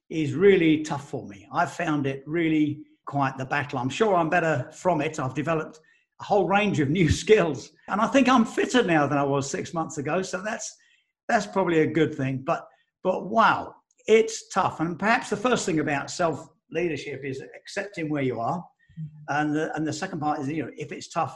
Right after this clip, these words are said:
Speaker 1: it's gonna be really tough, and it's gonna require something of you. You don't just cruise it. It's gonna take something.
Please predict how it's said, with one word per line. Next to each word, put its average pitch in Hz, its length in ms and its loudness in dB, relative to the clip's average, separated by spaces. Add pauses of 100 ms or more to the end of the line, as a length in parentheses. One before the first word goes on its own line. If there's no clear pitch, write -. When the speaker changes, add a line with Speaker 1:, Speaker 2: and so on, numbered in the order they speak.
(140)
Speaker 1:
it's - 320 -16
gonna 139 200 -2
be 117 200 -8
really 117 360 -4
tough, - 280 -12
and 127 80 -10
it's 135 100 -16
gonna 135 220 -6
require 123 560 -2
something 131 580 -6 (100)
of 123 200 -8
you. 98 180 -16 (220)
You 131 100 -2
don't 139 220 -2
just 127 180 -12
cruise 160 280 0
it. 117 120 -10 (240)
It's - 140 -16 (140)
gonna 139 300 -4
take 143 300 -8
something. - 340 -18